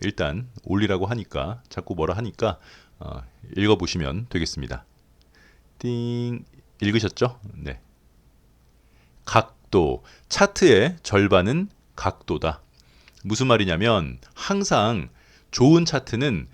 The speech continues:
내려오는 각도에 비해서 올라가는 각도가 급한 차트가 무조건 좋은 차트예요. 그래야지만 앞에 있는 언덕이던 전고점이던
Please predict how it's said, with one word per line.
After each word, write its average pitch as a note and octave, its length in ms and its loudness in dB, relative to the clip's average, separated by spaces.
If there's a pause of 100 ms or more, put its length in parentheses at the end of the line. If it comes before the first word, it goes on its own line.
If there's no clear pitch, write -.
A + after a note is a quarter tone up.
(180)
내려오는 C#3+ 600 4
각도에 A2+ 460 0
비해서 F#2+ 600 0
올라가는 B2 540 4
각도가 A2+ 600 0 (340)
급한 B2 480 0
차트가 A#2+ 640 0 (140)
무조건 C3 500 4
좋은 G#2 260 -2
차트예요. C2 540 -10 (260)
그래야지만 B2+ 520 8
앞에 G#2+ 280 2
있는 A2 200 0
언덕이던 E2+ 760 -2
전고점이던 F#2 920 -2